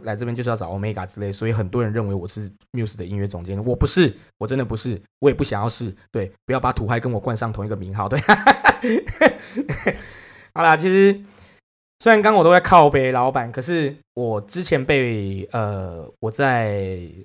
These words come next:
台北的一个朋友问了一句很现实的话，这个问题我觉得可以提出来分享，然后给你们做一个反思啦。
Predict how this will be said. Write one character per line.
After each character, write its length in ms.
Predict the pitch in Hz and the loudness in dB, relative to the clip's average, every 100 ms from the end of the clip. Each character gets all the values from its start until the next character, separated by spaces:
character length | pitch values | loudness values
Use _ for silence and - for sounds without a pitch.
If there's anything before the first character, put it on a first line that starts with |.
| _ | _
台 180 | - 120 | -8 -4
北 200 | 139 113 | 0 -2
的 160 | 85 101 | -4 -8
一 80 | 120 | -6
个 100 | 139 | -4
朋 180 | 104 | -4
友 240 | 107 98 82 | -4 -6 -4
问 120 | 156 | -2
了 120 | 143 110 | 0 -2
一 80 | |
句 160 | 113 127 | -2 -4
很 240 | 110 92 | -4 -6
现 360 | 82 - 165 104 | -10 -4 -4 -4
实 300 | 98 - 87 | -10 -14 -12
的 140 | 92 | -10
话， 280 | 95 110 80 _ _ _ _ _ _ | -4 -4 -4 _ _ _ _ _ _
这 140 | - | 4
个 100 | 220 | 6
问 200 | 185 190 | 6 2
题 140 | 156 139 | 0 -2
我 140 | 127 | -2
觉 140 | 123 | -2
得 60 | 131 | -4
可 120 | 127 | 0
以 80 | 151 | 0
提 160 | - 123 | 0 -4
出 120 | 139 | -2
来 100 | 127 | -2
分 300 | - 131 135 | -4 -6 -4
享， 280 | - 92 87 | -6 -8 -10
然 120 | 104 | -4
后 340 | 120 110 90 _ _ _ | -2 -2 -6 _ _ _
给 140 | 127 | -6
你 60 | 135 | -4
们 120 | 120 | -4
做 160 | 117 131 | -2 -2
一 60 | |
个 80 | 117 | -2
反 320 | 107 107 92 | -4 -6 -6
思 360 | 98 - 120 127 | -12 -16 -8 -4
啦。 200 | 113 | -4